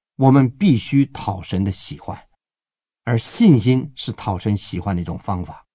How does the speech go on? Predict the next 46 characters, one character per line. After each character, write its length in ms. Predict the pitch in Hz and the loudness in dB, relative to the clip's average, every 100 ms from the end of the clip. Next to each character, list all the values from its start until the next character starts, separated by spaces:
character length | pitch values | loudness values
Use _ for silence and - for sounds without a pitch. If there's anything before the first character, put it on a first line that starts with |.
| _ _ | _ _
而 120 | - | -12
顺 380 | 98 - 220 143 | -12 -2 4 4
服 180 | 95 104 | 4 -2
呢， 100 | 135 - _ _ _ - | -2 -4 _ _ _ -4
又 180 | 143 | -2
是 140 | 110 - | -2 -4
第 220 | - 113 | -6 2
二 180 | 156 113 | 4 4
个 140 | 76 - _ _ | -2 -16 _ _
讨 280 | - 98 104 | -8 -4 -4
主 200 | 104 87 | -4 -6
喜 280 | - - 82 | -6 -10 -6
悦 160 | 92 | -6
的 80 | 73 | -6
方 240 | - - | -10 -12
法。 200 | - - _ _ _ _ _ | -12 -18 _ _ _ _ _
像 280 | - 139 104 | -2 0 0
扫 260 | - - 92 | -2 -2 0
罗 140 | 101 | 2
王 240 | 107 98 107 | 0 0 -2
这 80 | |
样 140 | 110 82 | -2 -4
子， 140 | 82 - _ _ _ | -10 -20 _ _ _
他 260 | - 101 | -8 -6
就 100 | 95 - | -6 -4
不 180 | - | 2
能 240 | 147 110 127 | 2 4 2
够 120 | 107 | -2
讨 300 | - - 92 | -4 -8 -8
主 120 | - | -10
的 100 | 80 | -12
喜 180 | 82 - | -12 -12
悦。 180 | 80 - _ _ _ _ | -10 -12 _ _ _ _
后 160 | - 135 | 2 4
来 280 | 117 110 110 | 6 4 0
神 320 | - 107 113 | -2 -2 0
就 200 | 120 98 | 0 0
另 360 | 113 190 113 | 2 4 4
外， 260 | 107 160 - _ _ _ _ _ | 4 2 0 _ _ _ _ _
神 200 | _ 98 | _ -8
就 100 | 95 90 | -6 -6
拣 380 | - 131 135 | 0 4 4
选 240 | 165 117 92 | 4 2 -2
了 260 | 87 78 - _ _ | -4 -8 -14 _ _
大 260 | 143 104 | 2 2
卫， 260 | 107 127 - | 0 -2 -4